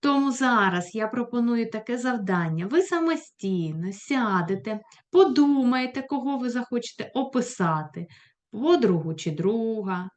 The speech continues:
рідну людину, можливо, а можливо, казкового героя. І, користуючись схемою у підручничку на сторіночці сто чотири, спробуйте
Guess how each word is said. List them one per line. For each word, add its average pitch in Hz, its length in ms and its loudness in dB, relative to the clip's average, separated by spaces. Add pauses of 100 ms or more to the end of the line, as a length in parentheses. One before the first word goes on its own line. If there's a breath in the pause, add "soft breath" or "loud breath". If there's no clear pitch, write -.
рідну 285 380 2
людину, 202 800 0
можливо, 185 460 -4
а 302 80 -2
можливо, 453 600 0
казкового 302 560 -2
героя. 175 600 -4 (520 loud breath)
І, 539 60 -8
користуючись 320 760 4
схемою 214 720 2 (260 loud breath)
у 381 100 8
підручничку 240 840 0
на 381 160 0
сторіночці 339 640 -4
сто 302 200 -4
чотири, 277 520 -4 (220 loud breath)
спробуйте 277 840 2